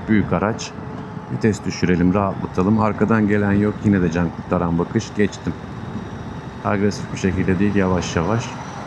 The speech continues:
Resmi araçların bir çakarlı araç var. Onun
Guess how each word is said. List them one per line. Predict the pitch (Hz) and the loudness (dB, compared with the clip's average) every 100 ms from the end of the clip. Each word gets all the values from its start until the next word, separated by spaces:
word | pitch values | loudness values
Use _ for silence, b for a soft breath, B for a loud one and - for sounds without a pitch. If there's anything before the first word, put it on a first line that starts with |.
| - - - - - - - - - - - | -10 -12 -10 -12 -12 -12 -12 -12 -12 -12 -2
Resmi | 110 107 113 110 | 0 2 4 4
araçların | 101 95 - 98 110 | 4 0 2 2 4
bir | 101 | 4
çakarlı | 110 101 107 107 | 2 2 2 2
araç | 104 90 - | 2 0 2
var. | 107 | 2
Onun | 101 95 | 4 4